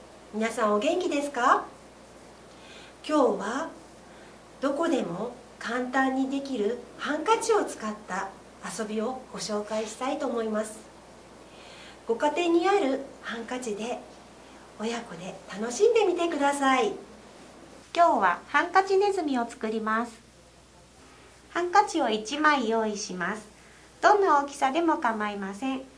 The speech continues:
Speaker 2: 厚手のものだと作りにくいかもしれません。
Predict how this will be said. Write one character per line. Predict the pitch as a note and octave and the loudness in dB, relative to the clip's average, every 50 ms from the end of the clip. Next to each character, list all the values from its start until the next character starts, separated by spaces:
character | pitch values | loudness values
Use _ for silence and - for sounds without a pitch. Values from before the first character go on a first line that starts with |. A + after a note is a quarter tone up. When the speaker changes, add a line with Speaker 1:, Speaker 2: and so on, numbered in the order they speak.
| - - - - - - | -20 -20 -20 -20 -12 -6
Speaker 2:
厚 | - A3 A#3 A#3+ D4 | -2 -2 -2 -2 -2
手 | D4+ F#4 F#4 | 0 2 2
の | F4 F4 | 2 2
も | F#4 - | 2 2
の | F4+ F#4+ | 2 2
だ | F#4 E4 D#4+ | 2 2 2
と | D#4+ E4 F4 F4 F4 - | 4 4 4 4 2 -2
作 | - - - | -8 -8 -6
り | C#4 C4+ C4 | -4 -2 -2
に | C4 C4 C4 | -2 -2 -2
く | - C4+ | -4 -4
い | B3+ - | -4 -2
か | - F3+ | -2 -4
も | F3 F3+ | -4 -4
し | F3+ F3+ | -8 -8
れ | E3+ E3 D#3+ | -8 -8 -8
ま | E3+ E3+ F3+ | -8 -10 -10
せ | - - | -10 -12
ん。 | F3 | -12